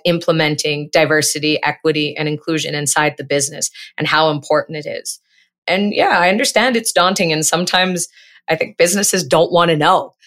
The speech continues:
They don't wanna know what the problem is. They're, you know, kinda have the blinders on. And I can promise you that's gonna cause you more harm than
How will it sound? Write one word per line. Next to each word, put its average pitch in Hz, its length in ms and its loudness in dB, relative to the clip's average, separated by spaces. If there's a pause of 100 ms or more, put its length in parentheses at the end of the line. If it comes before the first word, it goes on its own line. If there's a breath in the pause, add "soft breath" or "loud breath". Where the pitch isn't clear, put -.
(160 soft breath)
They 156 60 -10
don't 175 120 2
wanna 180 220 2
know 185 220 4
what 214 220 2
the 165 60 0
problem 151 440 0
is. 147 180 2
They're, 156 440 4
you 170 100 2
know, 151 120 0
kinda 160 280 0
have 156 180 0
the 156 80 0
blinders 156 540 2
on. 139 240 -2
And 143 120 -2
I 151 100 -2
can 165 180 -10
promise 180 420 0
you 165 80 0
that's 151 220 -2
gonna 151 180 -2
cause 143 300 0
you 151 80 0
more 143 180 0
harm 143 220 -6
than 143 120 -14